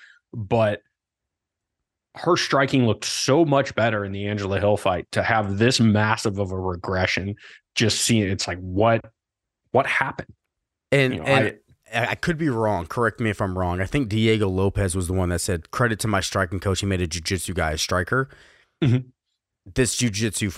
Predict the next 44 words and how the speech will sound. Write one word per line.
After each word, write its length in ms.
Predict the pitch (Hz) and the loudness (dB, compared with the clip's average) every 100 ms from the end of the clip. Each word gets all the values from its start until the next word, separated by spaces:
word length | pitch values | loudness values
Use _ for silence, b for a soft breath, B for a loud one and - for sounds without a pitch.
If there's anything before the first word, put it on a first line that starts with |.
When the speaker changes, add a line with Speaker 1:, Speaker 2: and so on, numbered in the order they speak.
| - | -4
Speaker 2:
person 360 | 104 104 98 | -2 -2 -4
doesn't 260 | 90 82 80 | -6 -6 -6
look 140 | 82 80 | -6 -6
like 120 | 73 | -6
a 40 | |
striker. 400 | 71 73 65 - - | -6 -6 -8 -10 -4
Like, 260 | 101 87 | -2 -2
Diego 340 | 87 107 117 110 | 0 4 6 6
Speaker 1:
No. 80 | 107 | 4
Speaker 2:
Lopez 340 | 110 110 90 | 2 0 0
looks 240 | 98 95 | -2 -2
like 160 | 104 92 | -2 -2
it. 160 | 95 76 B B B B _ | -4 -6 B B B B _
But 220 | - - | -2 2
Speaker 1:
She 160 | - 165 | 2 4
did 240 | 143 180 | 4 4
in 60 | 180 | 4
her 100 | 143 | 4
last 260 | 135 139 - | 2 0 2
fight, 180 | 147 | 2
though. 80 | 117 | 2
That's 260 | 104 127 - | 0 0 0
the 100 | 120 | -6
crazy 400 | - 120 110 101 | 0 0 0 -4
part 280 | - 95 - | -6 -8 -6
to 100 | 113 | 2
me. 60 | |
Speaker 2:
What 100 | 143 - | 2 4
Speaker 1:
It 40 | |
looked 220 | 123 139 | 0 2
like 120 | 131 117 | 2 2
she'd 280 | 151 117 | 2 2
gotten 380 | 120 104 - 110 - | 2 0 -2 -6 -2
over 260 | 120 110 104 | 0 2 0
the 140 | 98 92 | 0 -2
hill. 220 | - 85 _ _ - | -2 -4 _ _ -2
Speaker 2:
Which 280 | 120 110 107 | 0 2 2
Speaker 1:
No 160 | 95 | 0
pun 240 | - 101 92 | 0 -2 -2
intended. 360 | 87 - 78 113 | -4 -6 -6 -2
Speaker 2:
Yeah, 140 | 104 | 0
which 300 | 107 120 - | 2 0 2
is 400 | 127 113 104 - - | 0 0 -4 -8 -4
matchups. 520 | 113 98 117 - | -2 0 -2 -4